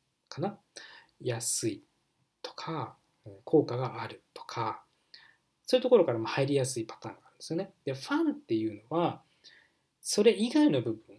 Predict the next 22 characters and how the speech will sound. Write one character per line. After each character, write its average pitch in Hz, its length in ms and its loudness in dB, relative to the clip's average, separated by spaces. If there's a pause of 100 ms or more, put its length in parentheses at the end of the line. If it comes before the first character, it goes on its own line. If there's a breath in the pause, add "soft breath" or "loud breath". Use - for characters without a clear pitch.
人 - 340 2
柄 196 400 2
だ 170 80 2
っ 170 100 -4
た 110 120 -4
り 98 80 -8
と - 100 -20
か、 101 260 -16
な 208 200 -6
ん 233 80 -8
か 127 100 -8
こ 123 140 -6
う 110 40 -2
親 180 380 2
近 151 300 0
感 - 200 -16
だ - 100 -20
っ - 60 -20
た - 120 -16
り 101 60 -16
と - 100 -20
か - 200 -20